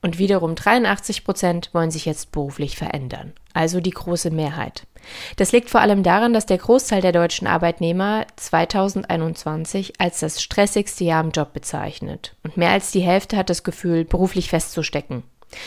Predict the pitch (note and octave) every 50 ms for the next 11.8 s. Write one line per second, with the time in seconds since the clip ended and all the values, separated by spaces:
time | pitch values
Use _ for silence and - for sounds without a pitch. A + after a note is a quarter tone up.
0 | - - - - - - - F#3 A3 B3+ B3+ - - B3+ B3+ C#4 B3+ - - A3
1 | A3 G#3+ G3 F#3 G3+ B3 C4 C4 A#3+ - - - G3 G3+ G#3+ G#3+ G#3 - G3 G3+
2 | G#3 A3 A3 G#3+ - - G#3+ G3+ G#3+ - - B3+ B3+ - - F#3+ - - G#3+ G#3
3 | - - - F#3+ A3 B3 A#3+ A3 G3 - - F3 E3 - - F#3 E3+ F3 F3+ -
4 | - - G3 - - G3 F#3 - - A3 G#3+ G#3 F3 D#3+ - - - E3+ D#3 D3
5 | C#3+ D3 C#3 - - - - _ _ - - - - - - - - - - F3+
6 | - G#3 G#3 G3+ - - F3+ E3+ G#3 A3+ B3+ C4 - - C4 B3 A3+ G#3 G#3 -
7 | - - E3+ D#3+ F3 G#3 - - C4 A#3+ A3+ - - G#3 - - - - F3+ F3+
8 | E3+ F3 - - - G#3+ B3+ - - - A#3 A3 A3+ A3+ A3+ G#3+ G#3 F#3+ G3+ G3+
9 | G3 - G3 F3 E3+ E3+ E3+ - - E3+ D#3 D3 D3 D#3+ E3 - - F3+ F3+ G3
10 | - G#3+ G3+ G3 F3 E3+ E3+ - F#3+ F3+ F3+ F3+ E3+ - - G3 F#3+ F#3 - -
11 | - E3 - - - D3+ D3 D#3+ C#3+ - C#3+ D3+ D#3 - - -